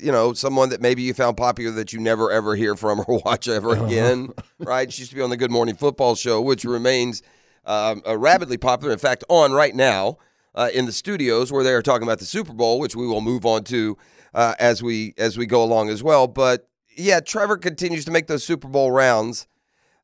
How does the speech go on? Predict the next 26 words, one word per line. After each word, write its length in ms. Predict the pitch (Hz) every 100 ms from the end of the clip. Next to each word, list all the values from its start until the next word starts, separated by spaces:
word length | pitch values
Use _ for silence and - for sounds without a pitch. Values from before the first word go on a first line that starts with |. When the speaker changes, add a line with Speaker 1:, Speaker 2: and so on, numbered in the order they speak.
| -
Speaker 1:
Um, 260 | 135 139 139
and 120 | 143
he 60 |
did 180 | 135 160
it 80 | 151
yesterday 420 | 147 143 151 143
with 160 | 131 -
Kay 220 | 147 131
Adams, 340 | 131 123 123
had 140 | 127 131
some 160 | 135
interesting 520 | 131 143 131 123 139 120
comments 580 | 127 131 131 127 -
that 120 | - 123
go 160 | 131
in 60 | 127
a 40 |
little 160 | 127 127
different 320 | 120 131 123
direction 520 | 113 127 131 131 120
than 120 | 117
what 200 | 117 -
we 100 | 127
played 440 | 113 - 123 117 98
yesterday. 600 | 139 170 - 202 196 214
So 500 | 196 147 139 131